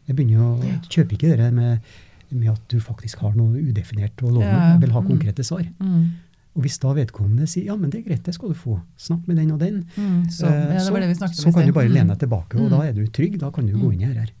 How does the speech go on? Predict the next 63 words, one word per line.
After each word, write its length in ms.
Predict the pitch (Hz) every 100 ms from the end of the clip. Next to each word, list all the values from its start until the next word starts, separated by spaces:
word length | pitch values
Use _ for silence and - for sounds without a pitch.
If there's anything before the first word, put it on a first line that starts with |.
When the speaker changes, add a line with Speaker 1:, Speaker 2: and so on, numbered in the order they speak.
| -
Speaker 2:
Mm. 140 | 208
Speaker 1:
Men 100 | 160 170 - 139
hvis 100 | 135
den 80 | 170
hopper 240 | 143 - 151
over 180 | 107
og 60 | 165
sier, 180 | 170 170 - - - -
«Nei, 80 | 156
men 80 | 170
Speaker 2:
Nå 120 | -
Speaker 1:
hør 220 | 165 240
nå. 180 | 254 214
Speaker 2:
endre 260 | 175 156 147 139
atferd. 240 | - 147 175
Speaker 1:
Ja, 140 | 117
ikke 60 | 165
Speaker 2:
Mm. 40 |
Speaker 1:
sant? 160 | 160 - -
Speaker 2:
Mm. 180 | 180 170 151 170 - - - - - - - -
Speaker 1:
Du, 80 |
det 100 | 170
er 40 | 160
jo 80 | 170
klart 180 | 165 160
at 80 |
dette 240 | - 170 151
må 160 | 165
du 80 | 107
jo 80 | 135
bare, 300 | 175 151 123 -
for 100 | 202
det 80 | 190
Speaker 2:
Mm. 60 | 156
Speaker 1:
ligger 180 | 120
jo 140 | 107 143
så, 180 | 131 139
så 160 | - 135
mye 460 | 131 135 143 143
i 200 | 143 135
det 160 | 165 165
for 140 | 165
deg, 120 | 143 202 -
for 140 | 180
deg.» 160 | 180 170
Speaker 2:
Mm, 100 | -
mm. 300 | 185 170 160 170 - - -
Speaker 1:
Da 80 | -
vet 160 | 131 113
du 60 | -
at 120 | -
da 80 | -
er 300 | 123 139 143
det 40 |
Speaker 2:
Da 80 | 156
er 40 |
det. 100 | 120
Speaker 1:
sannsynligvis 560 | 170 131 - 110 107 -
noe 160 | 131 175
Speaker 2:
Mm. 40 |
Speaker 1:
annet 180 | 170 160
som 220 | - 131
er. 100 | 110